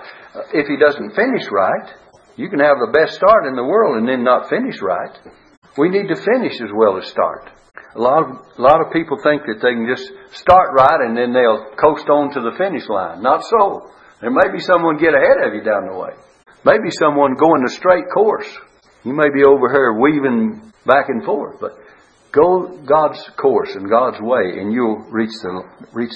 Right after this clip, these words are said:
the finish line. I want you to notice, uh, the next section. We'll try to cover it quickly. What to love and what to hate.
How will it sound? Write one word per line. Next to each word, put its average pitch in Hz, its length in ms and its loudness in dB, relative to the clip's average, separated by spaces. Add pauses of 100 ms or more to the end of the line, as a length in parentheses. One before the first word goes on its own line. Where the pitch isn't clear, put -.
the 95 260 -12
finish 117 320 -4
line. 78 280 -12 (520)
I 123 40 -2
want 190 220 0
you 147 120 0
to 123 60 -2
notice, 131 460 2 (220)
uh, 95 220 0
the 104 120 -2
next 135 300 0
section. 107 420 2
We'll 101 140 -4
try 113 180 4
to 101 160 0
cover 92 240 0
it - 60 -18
quickly. 87 420 -6 (280)
What 160 200 4
to 127 100 0
love 131 300 6
and 107 160 -4
what - 220 0
to 120 120 2
hate. 107 380 -6